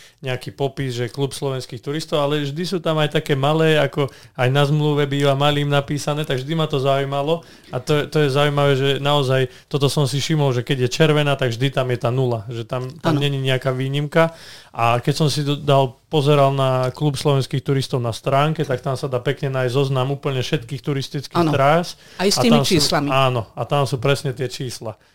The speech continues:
Speaker 1: A vždy, ale nikdy som nevedel, to bolo zaujímavé, že, že na tej smerovke je, e, ten, to, čo ste vravili, že koľký kilometer je to na tej trase.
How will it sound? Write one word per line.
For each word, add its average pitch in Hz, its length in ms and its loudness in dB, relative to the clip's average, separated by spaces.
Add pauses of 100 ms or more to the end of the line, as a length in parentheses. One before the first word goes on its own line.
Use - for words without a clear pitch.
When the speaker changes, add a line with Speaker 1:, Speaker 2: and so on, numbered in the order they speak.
(160)
Speaker 1:
A 120 120 0
vždy, 127 200 0
ale 160 240 4
nikdy 196 240 0
som 175 160 0
nevedel, 156 400 2
to 151 120 -2
bolo 139 200 -2
zaujímavé, 143 480 0 (300)
že, 135 180 -2 (100)
že 135 200 0
na 143 100 4
tej 143 180 0
smerovke 151 480 2
je, 135 220 4 (380)
e, 147 120 0 (200)
ten, 123 420 -4
to, - 140 -18
čo 120 120 -8
ste - 180 -6
vravili, 135 260 2
že 127 100 0 (320)
koľký 160 380 0
kilometer 147 600 0
je 131 140 0
to 123 100 -4
na 127 140 0
tej 123 180 -2
trase. 123 460 -6